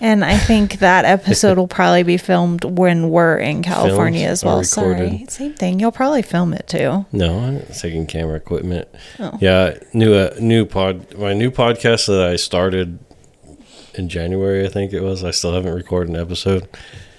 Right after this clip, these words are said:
Speaker 2: Uh, I'm getting together with a bunch of friends, so I think we're gonna put together an episode. But yes, there's one particular person I'm going to meet up with.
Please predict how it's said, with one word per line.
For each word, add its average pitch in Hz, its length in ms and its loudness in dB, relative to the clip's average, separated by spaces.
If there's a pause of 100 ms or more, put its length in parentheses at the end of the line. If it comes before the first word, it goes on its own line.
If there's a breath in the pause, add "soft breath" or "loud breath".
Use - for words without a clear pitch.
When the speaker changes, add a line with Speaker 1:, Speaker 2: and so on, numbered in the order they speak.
(440 loud breath)
Speaker 2:
Uh, 85 480 -4 (600)
I'm 98 160 -2
getting 90 280 -2
together 87 360 0
with 80 140 -2
a 80 60 -4
bunch 85 240 -2
of 76 140 -12 (120)
friends, 80 380 -2
so 80 320 -4 (520 soft breath)
I - 80 -12
think 87 200 -6
we're 90 80 -4
gonna 90 140 0
put 78 180 -4
together 82 300 -4
an 71 100 -4
episode. 87 500 -4
But 87 180 -2 (760 loud breath)
yes, 98 380 2
there's 104 340 4
one 101 180 4
particular 98 500 2
person 101 400 2
I'm 92 160 0
going 95 260 0
to - 100 -4
meet 95 180 2
up 98 320 -2
with. 101 420 -4